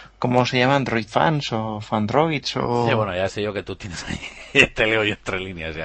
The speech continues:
Speaker 1: Ah, y sobre todo, no sé si nos oirá Orchi, Orchi, Orchi,
Speaker 2: Sí, sí.
Speaker 1: de Caborian,
Speaker 2: Sí,
Speaker 1: que
Speaker 2: sí.
Speaker 1: tenía un pequeño problema con su, con su iMac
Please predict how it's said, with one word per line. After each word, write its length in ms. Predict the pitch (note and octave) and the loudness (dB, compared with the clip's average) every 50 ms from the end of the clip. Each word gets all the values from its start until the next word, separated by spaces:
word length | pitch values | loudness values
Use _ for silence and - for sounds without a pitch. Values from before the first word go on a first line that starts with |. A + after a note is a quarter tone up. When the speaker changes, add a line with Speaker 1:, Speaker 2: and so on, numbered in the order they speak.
| - - | -6 -2
Speaker 1:
Ah, 200 | - B2+ C3 B2+ | 0 2 2 2
y 80 | A#2+ A2 | 2 0
sobre 180 | - A#2+ A#2+ | 0 0 2
todo, 220 | A#2+ C3+ D#3 E3 D#3 | 4 6 6 6 6
no 100 | D3 D3+ | 4 2
sé 140 | C#3+ D3+ C#3+ | 0 -2 -4
si 100 | D3 D#3 | -2 0
nos 180 | D3+ C#3 A#2+ C3 | 0 0 0 0
oirá 320 | B2+ B2 B2 B2+ B2 A#2 | -2 -2 0 0 0 2
Orchi, 720 | A#2 B2+ C#3+ - - - A#2+ A2+ A2 G#2+ G#2+ G#2 G2+ G2+ G#2 - _ - - - - - - - - - - - - | 2 2 0 0 -4 -6 -4 -4 -4 -6 -6 -8 -10 -12 -16 -20 _ -20 -20 -20 -20 -20 -20 -18 -16 -14 -14 -6 0
Orchi, 400 | - C#3+ - - - C#3+ C#3 G#3 - | 0 0 0 0 -4 -4 -4 -6 -10
Orchi, 480 | - - - - - - C3 D3 F#3+ G3+ - - | -14 -14 -16 -12 -10 -10 -10 -10 -10 -14 -18 -20
Speaker 2:
Sí, 200 | - - D#2 C#2+ | -14 -14 -12 -12
sí. 180 | D2+ D2 D2 D2 - - - _ - - - - | -10 -12 -12 -14 -16 -20 -20 _ -20 -20 -20 -12
Speaker 1:
de 120 | - A2 A2 | -12 -10 -8
Caborian, 580 | - A2 A#2 A#2 B2+ - A2+ A2+ A#2+ B2 C#3 - - | -4 -2 2 2 2 2 0 -4 -6 -6 -10 -14 -18
Speaker 2:
Sí, 160 | - - - | -20 -20 -12
Speaker 1:
que 140 | - A2 A2 | -4 -4 -4
Speaker 2:
sí. 40 | - | -2
Speaker 1:
tenía 200 | - A#2+ A#2+ B2 | -2 -2 -2 -2
un 60 | A#2+ - | -2 -2
pequeño 420 | - B2 - - B2 B2 B2 A2+ | -4 -4 -2 -2 0 0 0 0
problema 460 | - - A#2+ A#2+ B2 B2 A2+ A2 A2 A2 | 0 0 0 2 2 2 2 0 -2 -2
con 180 | - B2 A#2 | -2 -2 -4
su, 480 | - - - A#2+ A2+ A2 G#2+ G#2 G#2 G2 - | -4 -4 -4 -2 -2 0 -2 -2 -4 -6 -4
con 140 | A2+ G#2+ G#2 | -4 -4 -2
su 180 | G#2+ G#2+ G#2 | 2 2 2
iMac 380 | G#2+ A2+ A2 G#2+ A#2 A#2 - | 2 2 0 -4 -6 -8 -10